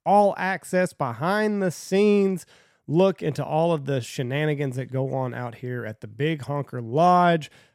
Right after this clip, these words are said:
Uh, just type in the Big Honker Podcast. It's three bucks a month. Listen, we're gonna put up three to five videos each week.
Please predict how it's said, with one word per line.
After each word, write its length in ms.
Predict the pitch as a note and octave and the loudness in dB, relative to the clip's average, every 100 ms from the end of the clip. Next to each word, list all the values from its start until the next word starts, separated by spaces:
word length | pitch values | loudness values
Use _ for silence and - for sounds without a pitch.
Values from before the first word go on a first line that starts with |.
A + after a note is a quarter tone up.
| - | -6
Uh, 240 | C#3+ C#3 C#3 | -2 0 -2
just 160 | C#3 | -4
type 220 | - D3+ | -2 -2
in 80 | D#3+ | -2
the 80 | C#3+ | 0
Big 140 | D#3 | 0
Honker 220 | D#3 C#3+ C3+ | 0 -2 -2
Podcast. 640 | D#3+ E3 D#3 E3 D#3+ - | 0 0 0 -2 -2 -4
It's 200 | D3+ - | -10 -6
three 260 | F3 G#3 A#3 | 2 4 4
bucks 340 | A3 A3 - | 4 2 0
a 60 | F#3+ | 0
month. 340 | G3 D#3+ A#2 | 2 2 0
Listen, 360 | D#3 E3+ C#3+ C3+ | 0 0 -2 -2
we're 80 | |
gonna 180 | C#3+ D3+ | 0 0
put 260 | - D#3+ D3+ | 2 2 4
up 300 | D3+ D3 _ _ | 2 0 _ _
three 260 | - E3 F3+ | -6 0 2
to 80 | E3+ | 2
five 280 | E3+ E3+ D#3 | 2 2 4
videos 420 | E3 E3 D#3 D3 | 4 6 4 4
each 240 | D#3 C3+ | 0 0
week. 380 | G#3 A#3 A3 | 2 2 2